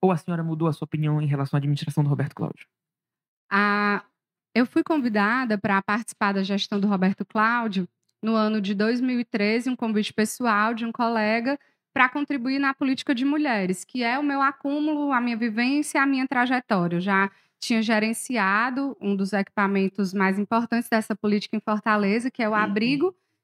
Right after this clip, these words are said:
Speaker 2: que acolhe as mulheres ameaçadas de morte, que inclusive a gente deu o nome de Casa Abrigo Margarida Alves, aquela militante, né, do campo, militante rural que foi assassinada, que dá o nome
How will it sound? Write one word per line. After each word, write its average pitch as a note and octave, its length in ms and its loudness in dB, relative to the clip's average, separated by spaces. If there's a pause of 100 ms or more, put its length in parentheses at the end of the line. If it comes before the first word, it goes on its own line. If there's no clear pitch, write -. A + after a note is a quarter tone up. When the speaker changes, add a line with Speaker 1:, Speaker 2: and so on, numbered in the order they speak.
Speaker 2:
que B3 100 -2
acolhe A3+ 460 2
as B3 180 -2
mulheres G#3+ 640 0
ameaçadas F#3+ 640 0
de F#3+ 100 -2
morte, A3+ 600 0
que - 120 -8
inclusive G#3 400 -2
a G#3 60 0
gente G#3 260 -4
deu G3 260 0 (360)
o G#3+ 60 -4
nome G#3 300 2
de G3 140 -2
Casa G#3 280 0
Abrigo F#3+ 260 0
Margarida F#3+ 560 0
Alves, B3 560 -2
aquela F#3+ 340 -4 (100)
militante, G3+ 720 -2
né, G3+ 220 0
do G3 140 -4
campo, G3 480 -8 (500)
militante G3 540 -2
rural G3+ 380 2
que - 80 -20
foi G#3 100 0
assassinada, A3+ 640 0
que C4+ 100 -4
dá A3+ 180 2
o A#3 40 0
nome A3+ 320 0